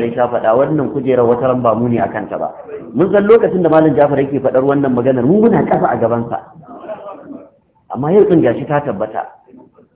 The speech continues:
Yau gashi ɗin ba shi bane akan kujerar, wasu ne,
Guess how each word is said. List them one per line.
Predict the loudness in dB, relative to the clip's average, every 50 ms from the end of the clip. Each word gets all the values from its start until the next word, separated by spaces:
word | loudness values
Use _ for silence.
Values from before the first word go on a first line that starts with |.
| _ _ _ _ _ _ _
Yau | -2 0 0 2
gashi | 4 2 2 2 0
ɗin | 0 0 0 2 2
ba | 4 4 4 4 2
shi | 0 -2 0
bane | 0 0 0 0
akan | -2 -2 -2 -6 -4 -4
kujerar, | -6 -2 -2 0 0 0
wasu | 0 2 2 2 2 2
ne, | 0 0 -2